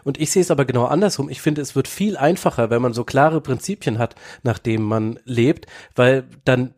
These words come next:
ich denke da gar nicht drüber nach, so etwas zu machen und ich, äh, die, die W M nicht stattfinden zu lassen im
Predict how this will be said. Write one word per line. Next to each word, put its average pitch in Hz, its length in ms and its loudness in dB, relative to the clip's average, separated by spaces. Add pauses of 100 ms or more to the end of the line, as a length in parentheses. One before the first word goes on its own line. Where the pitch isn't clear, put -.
ich - 120 -6
denke 165 260 2
da 127 120 0
gar 123 180 -2
nicht 135 200 -4
drüber 110 160 -2
nach, 151 240 2
so - 180 -10
etwas 110 320 -6
zu - 140 -6
machen 104 280 -8
und 113 180 -8
ich, - 180 -10 (320)
äh, 120 140 -6 (340)
die, 131 180 -2
die 127 180 -2
W 127 120 6
M 151 360 2
nicht 143 460 0
stattfinden 160 480 -2
zu - 120 -4
lassen 117 300 -2
im 117 200 -4